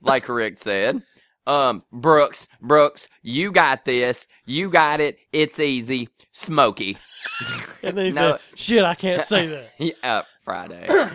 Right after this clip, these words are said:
Speaker 1: But you can't say that.
Speaker 2: 'Cause you can't say names. But
Speaker 1: You can't say that.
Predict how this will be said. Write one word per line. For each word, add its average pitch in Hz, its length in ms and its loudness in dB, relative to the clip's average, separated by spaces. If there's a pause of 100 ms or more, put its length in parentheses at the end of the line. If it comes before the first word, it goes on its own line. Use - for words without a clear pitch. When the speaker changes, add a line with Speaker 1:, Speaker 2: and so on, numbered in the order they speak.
(160)
Speaker 1:
But 143 320 2
you 131 180 -2
can't 127 420 -4
say 110 340 -4
that. 85 200 -8
Speaker 2:
'Cause 131 100 -10
you 127 40 -14
can't 156 220 -4
say 131 160 -6
names. 95 460 -14
But 151 260 -2
Speaker 1:
You 117 140 -10
can't 113 320 -12
say 110 220 -10
that. - 200 -12